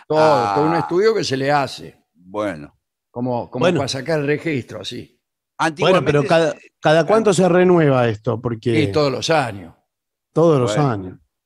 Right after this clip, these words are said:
Speaker 2: Antiguamente
Speaker 1: Sí.
Speaker 2: se hablaba del pinet, por ejemplo, que era una serie de cálculos por los cuales u-, uno tenía un mejor cuerpo que otro.
Speaker 1: Sí. El piné bajo
Speaker 2: Al-, <clears throat> claro.
Speaker 1: era bueno.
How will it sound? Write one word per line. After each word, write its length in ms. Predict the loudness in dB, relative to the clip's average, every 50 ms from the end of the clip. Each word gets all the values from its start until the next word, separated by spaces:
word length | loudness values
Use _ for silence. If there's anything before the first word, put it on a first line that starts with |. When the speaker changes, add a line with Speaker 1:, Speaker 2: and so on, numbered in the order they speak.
| _ _ _ _ -16
Speaker 2:
Antiguamente 680 | -14 -10 -8 -6 -2 0 0 0 0 -2 -4 -4 -4 -4
Speaker 1:
Sí. 100 | -4 -4
Speaker 2:
se 80 | -4
hablaba 400 | -2 -2 0 0 2 2 0 0
del 240 | 0 0 -2 -2 -4
pinet, 640 | -4 -4 -4 -2 -2 -2 -2 -2 -4 -6 -10 -12 -8
por 160 | -8 -6 -6 -6
ejemplo, 460 | -6 -6 -6 -6 -4 -2 -4 -2 -2
que 100 | -2 0
era 100 | 0 0
una 220 | 0 -2 -4 -6
serie 360 | -6 -4 -4 -2 0 0 0 2
de 120 | 0 0
cálculos 800 | 2 2 2 2 2 0 -2 -2 0 0 0 0 -2 -4 -10 -20 _ _ _ _ _ _ _
por 140 | -6 -6 -4
los 120 | -4 -2
cuales 440 | 0 0 0 2 0 -2 -2 -6 -10 -8
u-, 240 | -6 -4 -4 -4 -6 _ _ -6
uno 300 | -4 -4 -2 -2 -2 -4
tenía 240 | -4 -4 -4 -4 -4
un 100 | -4 -4
mejor 320 | -6 -6 -4 -6 -4 -2
cuerpo 360 | -2 -2 -2 -2 -4 -10 -10
que 120 | -6 -2 0
otro. 480 | 0 0 0 -2 -8 -12 -12 -12 -14 _ _ _ _ _ _ _ _ _ _ _ _
Speaker 1:
Sí. 340 | -10 -8 -8 -8 -10 -12 -18 _ _ _ _ _ _ _ _ _ _ _ _ _ _ _ _ _ _ _ _ -10
El 180 | -10 -10 -8
piné 260 | -6 -4 -2 0 0
bajo 460 | 2 2 2 2 0 0 0 -2 -4 -6
Speaker 2:
Al-, 140 | -8 -10 -14 _ _ _
<clears throat> 520 | -20 -18 -14 -14 -14 -14 -14 -16 _ _ _
claro. 340 | -8 -6 -6 -4 -4 -4 -4
Speaker 1:
era 120 | -4 -4
bueno. 500 | -4 -6 -6 -6 -8 -10 -14 -16 -20 _